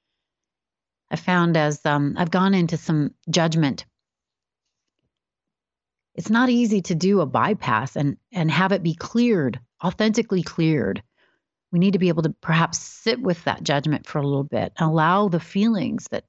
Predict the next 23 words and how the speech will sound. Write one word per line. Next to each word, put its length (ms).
um, 380
are 140
authentic 500
for 160
us 160
to 100
come 320
up. 300
Just 180
sit 320
in 160
that 180
place. 580
And 140
if 140
there 220
are 60
tears, 420
allow 300
them 200
to 60
come 220
up. 220